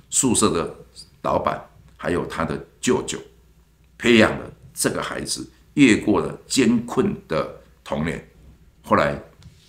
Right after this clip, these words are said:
甚至他那个舅舅还申请，啊，还帮他推荐，给予学费，让牛顿进入了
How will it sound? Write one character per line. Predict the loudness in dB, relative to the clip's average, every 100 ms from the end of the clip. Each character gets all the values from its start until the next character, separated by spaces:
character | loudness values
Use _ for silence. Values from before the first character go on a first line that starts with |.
| -8
甚 | 0 2
至 | 2
他 | 0 -2
那 |
个 | -2
舅 | 4 4
舅 | 4 -2
还 | -6 -4
申 | 2 6 6 4
请， | 2 -2 -4 -12 _ _ _ _ _ _ _
啊， | -20 -20 _ _ _ _ _ _ _
还 | -6 -6 -6 -2
帮 | 0 0
他 | -2
推 | 2 0
荐， | 2 0 -2 -12 _ _ _
给 | 4
予 | 4 0
学 | -4 -2 -2
费， | -2 -6 -12 -20 _ _
让 | 0 0 -2 -4
牛 | -2 0
顿 | 0 -2 -4 -12 _ _
进 | 0 4 6 4 0
入 | -4
了 | -6 -10